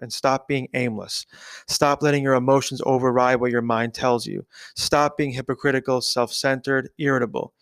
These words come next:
you see how few things you have to do to live a satisfying and reverent life. If you can manage this, that's all even the gods can ask of you."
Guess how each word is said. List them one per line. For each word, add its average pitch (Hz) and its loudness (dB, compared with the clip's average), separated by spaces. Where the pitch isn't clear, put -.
you 139 0
see 156 0
how 131 2
few 147 -6
things 135 -4
you 131 -6
have 127 0
to 131 -8
do 117 -2
to 135 -4
live 127 2
a 120 -2
satisfying 123 2
and 117 -4
reverent 117 0
life. 101 -8
If 151 2
you 170 2
can 151 0
manage 135 0
this, 104 -4
that's 139 0
all 139 4
even 127 -6
the 120 -2
gods 117 2
can 127 -6
ask 117 -2
of - -12
you." 113 -10